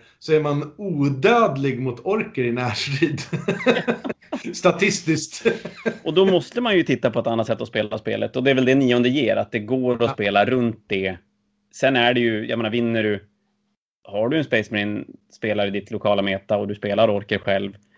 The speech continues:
Speaker 2: så får du väl se att det gånger du vinner så räknas det som tio vinster.
Speaker 1: Ja.
Speaker 2: I eran interna
Speaker 1: <laughs>
Speaker 2: sådär.
Speaker 1: Nej, men så är det ju. Alltså, d-, eh, så, ma-, ja, man kan ju också vända på det. Det finns ingenting som är bättre för att bli en bra spelare än att förlora.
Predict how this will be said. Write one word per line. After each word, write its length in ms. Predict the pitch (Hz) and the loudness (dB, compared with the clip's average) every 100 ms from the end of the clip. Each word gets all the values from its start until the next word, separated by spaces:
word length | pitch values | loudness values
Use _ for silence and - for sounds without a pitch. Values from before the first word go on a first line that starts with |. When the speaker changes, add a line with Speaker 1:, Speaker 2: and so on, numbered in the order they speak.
| _ _ | _ _
Speaker 2:
så 80 | 117 | -8
får 120 | 117 | -2
du 80 | 107 | 0
väl 140 | 104 | 0
se 160 | 104 107 | 0 0
att 120 | 98 | 2
det 60 | 107 | -2
gånger 220 | 104 101 | -2 -2
du 60 | |
vinner 420 | 101 120 117 107 98 | 0 2 2 2 0
så 140 | 104 | 0
räknas 320 | 98 95 98 | 0 -2 -6
det 100 | 98 | -8
som 140 | 98 92 | -8 -6
tio 220 | 104 101 | -2 -2
vinster. 380 | 101 98 - - _ _ _ _ _ | -4 -8 -12 -12 _ _ _ _ _
Speaker 1:
Ja. 300 | 160 170 156 - 180 214 - - | 0 0 0 -2 -2 -2 -2 2
Speaker 2:
I 100 | 127 | 6
eran 220 | 113 113 | 6 6
interna 440 | 113 107 113 110 101 | 2 2 2 4 0
Speaker 1:
<laughs> 0 | |
Speaker 2:
sådär. 440 | 101 98 98 98 | 0 4 4 2
Speaker 1:
Nej, 100 | 123 131 | -6 -12
men 220 | 175 131 - - - | -10 -10 -14 -18 -20
så 240 | - 160 208 | -4 4 6
är 140 | 294 | 8
det 80 | 202 | 6
ju. 260 | 160 156 160 | 6 4 2
Alltså, 320 | 175 170 147 | 2 2 2
d-, 120 | 143 | -2
eh, 600 | 143 143 143 135 131 127 | -6 -4 -2 -2 -4 -6
så, 160 | 135 - | -12 -10
ma-, 380 | - - - - - - | -10 -14 -14 -16 -12 -2
ja, 120 | 151 | 0
man 160 | 156 156 | 2 2
kan 120 | 160 | 4
ju 60 | 170 | 4
också 160 | 165 | 4
vända 320 | 160 151 165 | 2 4 4
på 120 | 117 123 | 2 0
det. 200 | 120 117 | -6 -6
Det 120 | 151 | -6
finns 200 | 160 175 175 - | -2 -2 -4 -4
ingenting 800 | 233 202 233 180 151 190 170 | -2 0 0 0 0 -2 -2
som 140 | 135 156 | -4 -4
är 80 | 156 | 0
bättre 440 | 170 - 165 151 | 0 -2 -2 -2
för 300 | - 139 135 | 2 2 4
att 200 | 127 120 | 2 -2
bli 120 | 131 | -2
en 80 | 127 | 2
bra 180 | 127 127 | 2 2
spelare 460 | - 123 135 127 | 0 0 2 0
än 80 | 110 | -2
att 100 | 104 | -6
förlora. 340 | 120 135 117 | -2 0 0